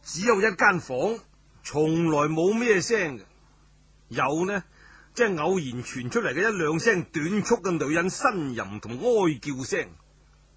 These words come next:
同時呢間房嘅房門始終都係閂實嘅。每日黃昏嘅時候，都會有人將一個姑娘仔送入去。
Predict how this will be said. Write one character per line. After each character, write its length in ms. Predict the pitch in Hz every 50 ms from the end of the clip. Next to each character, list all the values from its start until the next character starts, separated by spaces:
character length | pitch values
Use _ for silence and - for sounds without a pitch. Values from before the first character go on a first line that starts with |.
| _ _ _ _ _ _ _ _ _ _ _ _ _ _ _ _ _ _
同 180 | - 104 113 117
時 140 | - 139 131
呢 100 | 147 180
間 200 | 214 202 180 151
房 160 | - 135 139
嘅 180 | 202 196 165 -
房 160 | - 123 110 131 185 226 220 170
門 300 | 123 101 80 80 82 85
始 380 | - - - 104 127 185 220 220
終 200 | 180 247 220 202
都 120 | 190 196
係 40 | 160 -
閂 360 | - - 202 180 151 123 110
實 140 | - - 95
嘅。 240 | - - - - _ _ _ _ _ _ _ _ _ _ _ _ _ _ _ _ _ _ _ _ _ _ _ _ _ _ _ _ _ _ _ _ _ _ _ _ _ _ _ _ _ _ _ _ _ -
每 140 | 139 165
日 160 | 190 202 202 175
黃 340 | 147 139 120 113 123 131
昏 300 | 127 - 247 247 220 185
嘅 80 | 160 156
時 200 | 123 - 104 101
候， 220 | 110 110 113 110 98 - _ _ _ _ _ _ - _ _ - - _ _ _ _ _ _ _ _ _ _
都 140 | - 208 202
會 160 | 170 165 156
有 180 | 139 139 151
人 160 | 139 120 120 110
將 240 | - 196 190 196
一 20 | 185
個 120 | 139 151
姑 260 | 131 - 196 220 180
娘 220 | 151 113 90 98 107
仔 180 | - 127 165
送 300 | 165 - - 143 131 135
入 80 | 123 -
去。 280 | 104 98 123 120 113